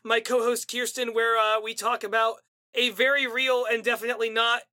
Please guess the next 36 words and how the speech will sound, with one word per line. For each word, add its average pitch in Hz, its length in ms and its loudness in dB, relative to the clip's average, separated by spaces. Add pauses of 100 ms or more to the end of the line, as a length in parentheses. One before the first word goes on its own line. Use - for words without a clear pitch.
improv 233 480 -2
on 220 100 0
the 214 60 -6
fly 226 380 0
series 240 400 -6
of - 100 -8
films 226 480 -4 (320)
called 349 220 2
the 285 60 -2
Marmoset 240 420 -2
Chronicles 226 580 -2
that 220 140 -4
we 214 100 -8
talk 208 200 -4
about 202 360 -2
first 254 320 -2
movie 233 240 -8
by 220 160 2
movie, 214 380 -4
and 190 140 -4
now 196 180 0
we're 202 140 -2
kind 196 160 -4
of 190 80 -10
talking 190 340 -8
about, 185 300 -6 (400)
uh, 196 320 4
the 196 100 -2
culture 240 400 -2
around 233 360 2
them 240 280 0
and 220 100 -4
about 214 280 0
Laz 220 260 0
Patillo, 233 580 -2
the 202 280 -10